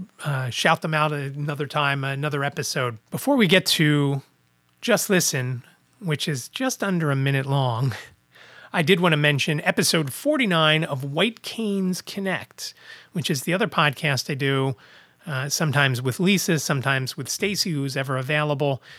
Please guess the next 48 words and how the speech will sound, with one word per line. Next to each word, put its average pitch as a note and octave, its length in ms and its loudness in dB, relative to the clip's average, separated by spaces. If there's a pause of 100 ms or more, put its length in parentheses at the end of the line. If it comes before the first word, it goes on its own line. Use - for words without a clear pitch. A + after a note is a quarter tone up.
(140)
and G#3 100 -6
sometimes G3 380 0
they D3+ 120 0
do, C#3 380 0 (460)
it's F3+ 160 -6
the C#3+ 100 -8
two F3 160 0
of F3 60 0
them A3 200 2
without D#3 320 2
me. C3 320 -4 (120)
I D#3+ 220 0
always F#3 300 4
do E3 140 -2
the C#3 140 2
editing, G#2 340 -4
though. F#2 160 -8
I'm C3 220 -2
the C3+ 100 -2
editor C3+ 340 -2
of B2 100 -6
that. B2+ 300 0
Lisa F#3+ 300 2
and E3 140 4
I C#3+ 160 4
talked D3+ 520 0
to - 100 -12
Carl F3+ 360 2
Smith, F#3+ 640 0 (420)
who D#3+ 240 0
is C#3+ 220 0
from D#3+ 180 -4
the C#3+ 140 -2
N D3 100 2
F C#3 160 -4
B D#3+ 160 -2
of B2 160 -4
Utah. D3+ 680 0 (200)
He's A3+ 300 -8
going F3+ 220 -2
to D#3+ 100 -4
be D#3 180 -4
the C#3+ 120 -4
national D#3 500 -2
representative C#3 760 -4
of B2 140 -10
the C3 180 -8
upcoming C#3+ 720 -4